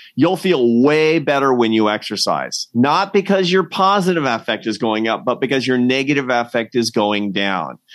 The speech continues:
That's the cognitive and psychological benefit that you tend to get from exercise. Now, there's lots of reasons to exercise besides getting less unhappy. Lots of reasons for that. What I'm saying is that people who don't have naturally high on happiness levels,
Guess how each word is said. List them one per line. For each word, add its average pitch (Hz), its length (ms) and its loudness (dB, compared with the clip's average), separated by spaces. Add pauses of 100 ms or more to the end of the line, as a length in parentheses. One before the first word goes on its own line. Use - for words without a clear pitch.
(220)
That's 143 580 -4
the 120 180 0
cognitive 131 960 -2
and 101 260 -2
psychological 123 720 0
benefit 110 300 -2
that - 80 -8
you 113 120 0
tend 113 180 -2
to 107 60 -2
get 98 180 -4
from 101 120 -4
exercise. 95 520 -6
Now, - 180 -2 (220)
there's 131 180 2
lots 156 420 2
of 160 60 2
reasons 143 280 2
to 135 60 0
exercise 120 400 -2
besides 120 480 0
getting 113 360 0
less 101 220 0
unhappy. 90 520 -6 (120)
Lots 151 480 2
of 135 60 2
reasons 120 280 -2
for 101 120 -6
that. 87 180 -4 (260)
What 135 120 0
I'm 131 100 -2
saying 196 300 0
is 160 120 2
that 120 120 0
people 139 260 2
who 123 140 2
don't 147 360 0
have 131 240 0
naturally 113 500 -2
high 113 440 -2 (200)
on 104 140 -2
happiness 143 500 0
levels, 101 400 -2